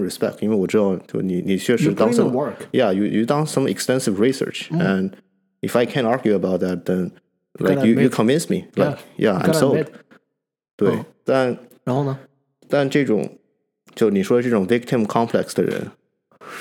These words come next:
Speaker 1: 他就是没有，没有做过什么 research。
Speaker 2: 嗯。
Speaker 1: 他就只能说，他就只会就是嚷嚷嘛，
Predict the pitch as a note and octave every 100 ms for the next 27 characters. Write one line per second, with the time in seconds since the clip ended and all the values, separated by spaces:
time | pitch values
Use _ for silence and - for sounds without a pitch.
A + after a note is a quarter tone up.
0 | - - - - - A#2+ A#2+ A#2+ - A2
1 | F#2+ G2 - - - - - G2 G#2+ D3
2 | A2 F2+ - - G#2+ C3+ - A2+ F#2 -
3 | F#2 F2+ - - F#2+ F#2+ - - - -
4 | E3 C3+ F#2+ - _ _ - _ _ _
5 | _ _ - A#2 A2+ - F#2+ F2+ A#2+ -
6 | A#2+ - - - - B2 B2 G#2 F#2 B2+
7 | A#2 - A#2 G2 A2 A#2+ A2 -